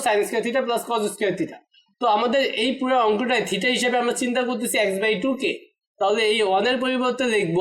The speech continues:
আমরা sin square theta। theta বলতে আমরা লিখবো x by two, theta by two না, আমরা theta বলতে লিখবো x by two। যে sin square theta plus cos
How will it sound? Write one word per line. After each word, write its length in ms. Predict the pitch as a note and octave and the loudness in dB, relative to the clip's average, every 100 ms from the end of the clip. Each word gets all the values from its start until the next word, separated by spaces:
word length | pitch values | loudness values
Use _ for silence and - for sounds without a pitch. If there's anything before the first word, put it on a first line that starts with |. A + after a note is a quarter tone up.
| F3+ | 2
আমরা 160 | E3+ A3 A3 | 2 2 2
sin 240 | G#3+ F#3 F#3+ G3 F#3+ | 2 2 2 0 -2
square 680 | - - G#3+ F#3+ G3 A#3+ D#4+ E4 - _ _ | -10 -2 2 4 4 4 0 -4 -16 _ _
theta। 240 | A#3+ A#3 G#3+ G#3+ | -4 0 0 -2
theta 180 | F#3+ A3+ A3 | -2 0 0
বলতে 140 | A3 A#3 | 0 0
আমরা 140 | A#3 A3 | 0 0
লিখবো 240 | G#3 A3 E4 G4 - _ _ _ _ _ _ - A#3+ G#3+ | 2 2 2 0 -8 _ _ _ _ _ _ -2 0 0
x 20 | G3 G3+ | 0 0
by 120 | F3+ - | 0 -2
two, 120 | - - _ - | -8 -18 _ -4
theta 200 | F#3+ G#3+ | -2 0
by 80 | F#3+ E3 | 0 0
two 100 | D#3 | 0
না, 60 | F#3+ A#3 | 2 2
আমরা 140 | F3+ F3 | 0 -2
theta 200 | F#3 G3 G3 | -2 -2 0
বলতে 180 | G3+ A3 G#3 | 0 2 2
লিখবো 300 | G3 F#3+ B3+ F4 - - _ _ _ _ G3 G#3 | 2 2 2 2 -2 -20 _ _ _ _ -2 0
x 20 | E3 G3 F3 | -2 -2 0
by 140 | D#3 C#3+ | 0 -2
two। 120 | - - _ _ _ D3+ | -8 -18 _ _ _ -8
যে 60 | D#3 | -2
sin 160 | F3 F3 F#3 | 0 0 0
square 200 | A3 G#3 | 0 0
theta 240 | A3 A3+ C#4 E4+ F4 - _ - | 0 2 2 2 -2 -12 _ -4
plus 320 | F3+ A3+ E4+ - - _ _ _ _ _ - | 2 2 2 -2 -14 _ _ _ _ _ -4
cos 240 | F3+ F3 | 0 2